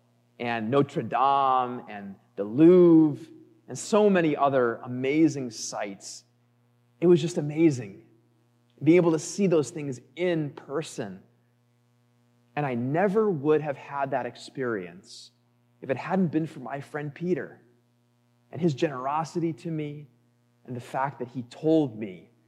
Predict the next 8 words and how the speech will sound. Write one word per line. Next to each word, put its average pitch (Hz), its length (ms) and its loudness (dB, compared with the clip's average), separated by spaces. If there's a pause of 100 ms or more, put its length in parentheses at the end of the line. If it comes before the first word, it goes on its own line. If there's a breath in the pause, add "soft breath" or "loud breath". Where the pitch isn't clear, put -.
(840)
that - 140 -8
that 123 200 -6
trip - 300 -8
was 107 140 -12
mine. 101 400 -14 (1600)
Brothers 135 280 2
and 131 100 -8
sisters, - 680 -12